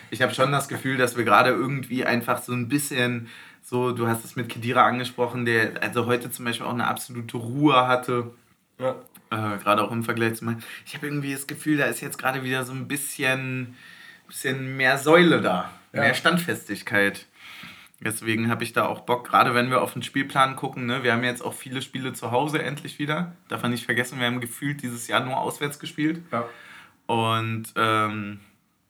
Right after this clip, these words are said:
Speaker 1: deswegen sehr, sehr viele
Speaker 2: Und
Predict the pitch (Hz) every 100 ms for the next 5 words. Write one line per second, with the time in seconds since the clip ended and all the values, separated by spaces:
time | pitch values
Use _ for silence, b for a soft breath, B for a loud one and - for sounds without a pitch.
0 | _ _ _ _ _ _ _ _ _ -
1 | - 104 98 101 98 95 92 104 101 104
2 | - 104 101 101 85 - - 156 170 -